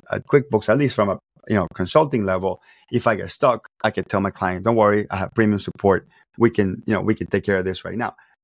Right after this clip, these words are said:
That used to be, like, the most valuable thing to me. Now, as a more mature consultant, um, you know, all the things are important to me, like being heard and,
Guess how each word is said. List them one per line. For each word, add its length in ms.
That 240
used 260
to 60
be, 220
like, 240
the 80
most 240
valuable 420
thing 240
to 80
me. 240
Now, 240
as 140
a 60
more 200
mature 560
consultant, 720
um, 460
you 80
know, 240
all 160
the 80
things 380
are 80
important 460
to 100
me, 180
like 260
being 220
heard 380
and, 160